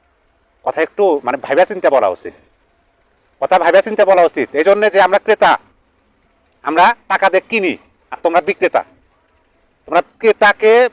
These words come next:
মানে তুচ্ছ তাচ্ছিল্য ভাবে যা তাই বলে দিতেছো, এটা কি মানার যোগ্য? মহান আল্লাহ পাক তোমাদের বোধগম্য দিক, তোমরা বোঝার চেষ্টা করো যে বাঙালি জাতি কোনো অবহেলিত জাতি আগে ছিল,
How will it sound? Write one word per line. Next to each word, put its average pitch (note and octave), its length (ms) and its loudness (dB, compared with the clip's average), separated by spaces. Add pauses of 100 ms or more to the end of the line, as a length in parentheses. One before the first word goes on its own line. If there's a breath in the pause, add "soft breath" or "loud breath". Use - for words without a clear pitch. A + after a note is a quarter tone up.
(120)
মানে F#3 160 -4
তুচ্ছ - 280 -4
তাচ্ছিল্য A3+ 400 0
ভাবে G3+ 180 2
যা A#3 180 0
তাই A#3 120 2
বলে F#3 180 0
দিতেছো, D#3 320 -6 (720)
এটা D#3 120 -6
কি F#3 80 -8
মানার E3+ 240 -2
যোগ্য? D#3+ 320 -4 (1900)
মহান C3 240 -2
আল্লাহ C#3 240 0
পাক D#3 200 -4
তোমাদের C#3+ 240 -4
বোধগম্য C#3+ 460 -2
দিক, B2+ 140 -6 (520)
তোমরা B2+ 100 -8
বোঝার C3 280 -2
চেষ্টা A#2+ 240 -8
করো E2+ 160 -8 (680)
যে A2+ 60 -16
বাঙালি C#3+ 360 -2
জাতি D3 300 -4 (540)
কোনো C#3+ 140 -2
অবহেলিত C#3+ 400 0
জাতি D#3 200 0
আগে D3+ 180 -4
ছিল, A2+ 220 -6